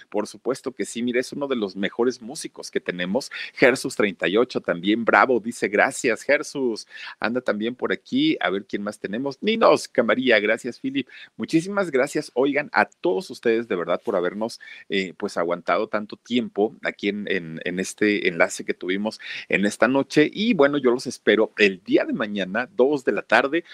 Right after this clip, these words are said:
programa En Shock, ya lo saben, y también diez y media de la noche aquí en el canal del Philip.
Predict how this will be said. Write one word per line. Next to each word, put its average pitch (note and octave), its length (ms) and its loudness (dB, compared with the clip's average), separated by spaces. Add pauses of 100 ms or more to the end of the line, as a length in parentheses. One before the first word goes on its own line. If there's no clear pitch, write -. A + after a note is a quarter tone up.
(160)
programa F2 400 2
En C3 60 -6
Shock, C#3+ 300 -2
ya G#2 100 4
lo C#3 120 0
saben, D3 360 0
y F3+ 120 -8
también F#2+ 340 -2
diez F#2+ 220 -4
y G2+ 40 -6
media F#2+ 220 2
de F2 60 0
la E2 120 -2
noche B2 360 -4
aquí - 240 0
en G#2 80 -2
el G2+ 100 -8
canal F2 260 -4
del F2 140 -4
Philip. E2 280 -14